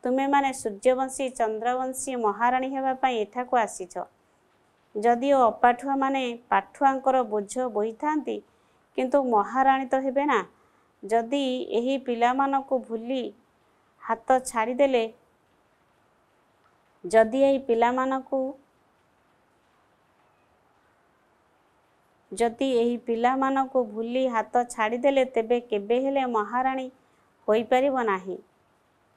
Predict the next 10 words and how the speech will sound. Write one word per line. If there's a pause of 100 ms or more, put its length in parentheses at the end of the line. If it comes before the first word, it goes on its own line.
(640)
ଆହୁରି
ପ୍ରଜାରେ
ମଧ୍ୟ (100)
କମ୍
ପଦ
ପାଇବ। (140)
ବୈକୁଣ୍ଠ
ତ
ନିଶ୍ଚିତ
ଭାବରେ